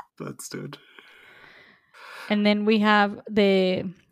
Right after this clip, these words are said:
Speaker 2: the seating bracket. The Less Chalk, More Rock ended up in tenth place with a hundred and twenty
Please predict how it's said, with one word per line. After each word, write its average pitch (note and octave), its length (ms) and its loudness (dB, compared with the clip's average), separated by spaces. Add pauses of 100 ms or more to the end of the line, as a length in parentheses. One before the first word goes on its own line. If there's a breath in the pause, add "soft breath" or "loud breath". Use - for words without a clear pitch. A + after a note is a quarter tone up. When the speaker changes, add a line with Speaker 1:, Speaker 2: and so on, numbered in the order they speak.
(160)
Speaker 2:
the G3+ 100 -2
seating C#4+ 360 2
bracket. D#3+ 400 -2
The F#3 80 0
Less G3+ 320 4
Chalk, B3+ 340 2
More A3+ 180 0
Rock G3+ 460 0 (340)
ended A3 280 -2
up G#3+ 180 0
in G#3 120 0
tenth D#4 380 0
place G3+ 460 -2
with F#3 100 -2
a F3+ 40 -4
hundred G#3+ 280 -2
and G#3 140 -4
twenty G3 320 -4